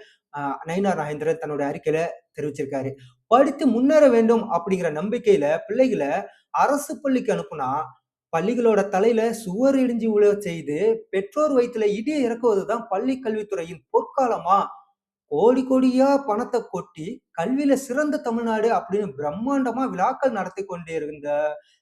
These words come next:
தமிழ்நாடு அரசு, அதுக்கு விழா நடத்த திராணி இருக்கும் தி மு க அரசு, அரசு பள்ளிகளுடைய உட்கட்டமைப்புகளை மேம்படுத்த மனமில்லாமல் எவ்வளவு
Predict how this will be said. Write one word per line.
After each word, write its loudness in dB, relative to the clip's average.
தமிழ்நாடு -2
அரசு, -6
அதுக்கு -2
விழா 0
நடத்த -2
திராணி 2
இருக்கும் 0
தி -4
மு -2
க 0
அரசு, -4
அரசு -4
பள்ளிகளுடைய 0
உட்கட்டமைப்புகளை -2
மேம்படுத்த -4
மனமில்லாமல் 0
எவ்வளவு 2